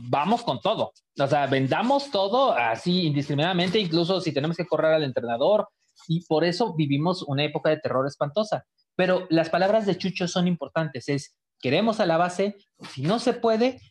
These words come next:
trataremos de desmantelar lo menos posible al plantel. Es más, estamos tratando de sumar más que de restar, y eso es, creo que algo fundamental en las palabras hoy de Jesús Ramírez, y que venga de un directivo tan alto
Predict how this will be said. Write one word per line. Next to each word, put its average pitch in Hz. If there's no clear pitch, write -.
trataremos 165
de 175
desmantelar 139
lo 165
menos 208
posible 170
al 139
plantel. 139
Es 170
más, 175
estamos 185
tratando 170
de 151
sumar 170
más 170
que 185
de 160
restar, 123
y 160
eso 196
es, 156
creo 175
que 180
algo 165
fundamental 139
en 156
las 135
palabras 139
hoy 180
de 175
Jesús 143
Ramírez, 156
y 170
que 165
venga 208
de 175
un 196
directivo 180
tan 139
alto 175